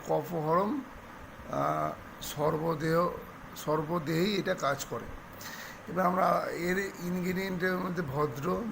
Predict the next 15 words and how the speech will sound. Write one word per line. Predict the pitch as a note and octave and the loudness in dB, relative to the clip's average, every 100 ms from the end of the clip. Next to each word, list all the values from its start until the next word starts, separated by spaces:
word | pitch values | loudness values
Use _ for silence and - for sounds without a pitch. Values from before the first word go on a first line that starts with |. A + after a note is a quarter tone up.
| D3+ | -4
দেবদারু, | D#3 C#3 E3+ D#3+ F3 E3 - | -4 0 2 4 2 -2 -4
কুষ্ঠ, | F3 - - F3 | -2 -2 0 2
আহ, | F3+ F3+ - - - - - D3 D3+ C#3+ | 0 -2 -10 -16 -16 -12 -4 0 0 2
দশমূলা, | D#3 D3+ F3 F3 F3 E3+ F3 | 0 2 2 4 4 6 6
বলা, | C#3 D3+ D#3 E3+ - | 6 4 6 6 4
এইগুলো | - E3+ D#3 E3+ | 2 -2 0 0
হচ্ছে | E3 - | 0 0
মেন | F#3 E3+ G3 G3 | 0 2 2 2
ইনগ্রিডিয়েন্ট | F3+ D#3 D#3 E3 F3 C#3+ | 0 0 0 0 0 0
হিসেবে | C#3+ E3+ G3 | 0 0 2
এগুলো | F3+ D#3 F#3 A3+ - - - C#3+ | 0 0 0 -2 -8 -14 -8 -2
এই | E3 E3 D#3+ D#3 D#3 | 0 0 0 0 -2
ওষুধটার | C#3+ D3+ D3 E3 | -4 -2 2 4
মধ্যে | E3 E3+ | 4 2
থাকে। | D3 C3+ | 2 0